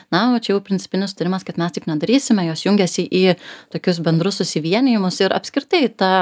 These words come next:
em, nauja etikos dirbtinio intelekto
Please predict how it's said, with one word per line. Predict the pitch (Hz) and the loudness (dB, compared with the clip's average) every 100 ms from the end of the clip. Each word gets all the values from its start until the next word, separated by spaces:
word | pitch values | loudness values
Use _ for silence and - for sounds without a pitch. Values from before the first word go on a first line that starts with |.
| 180 170 - - - | 2 0 -8 -20 -10
em, | - 180 175 170 156 147 - - - - | 0 2 4 2 2 0 -4 -8 -12 -4
nauja | 202 190 180 208 | 0 0 0 0
etikos | - 220 240 190 165 156 | -2 -2 -2 -2 -2 -2
dirbtinio | 165 185 175 | -6 -2 -2
intelekto | 170 165 180 185 - 175 | -2 -2 -2 -4 0 0